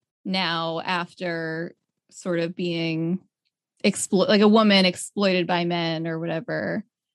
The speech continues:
You know, it's like she's controlling the narrative now or something like that,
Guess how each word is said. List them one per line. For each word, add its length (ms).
You 120
know, 220
it's 180
like 160
she's 540
controlling 800
the 80
narrative 640
now 280
or 80
something 320
like 200
that, 280